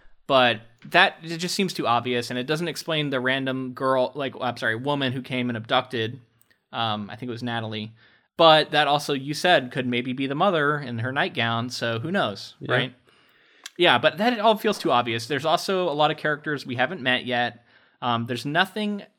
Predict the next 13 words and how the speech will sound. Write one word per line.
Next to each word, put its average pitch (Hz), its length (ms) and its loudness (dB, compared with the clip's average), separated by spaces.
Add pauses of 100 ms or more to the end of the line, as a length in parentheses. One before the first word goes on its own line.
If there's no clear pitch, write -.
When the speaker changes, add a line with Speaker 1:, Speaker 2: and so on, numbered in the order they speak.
Speaker 1:
in 151 360 -6
the 147 160 -2
rules, 147 600 2
quote 143 200 0
unquote, 135 580 -2
and, 127 300 -8
and, 123 200 -6
you 123 60 -6
know, 117 80 -8
there 123 140 -2
aren't 117 260 -2
rules, 113 340 -10
but, 110 280 -4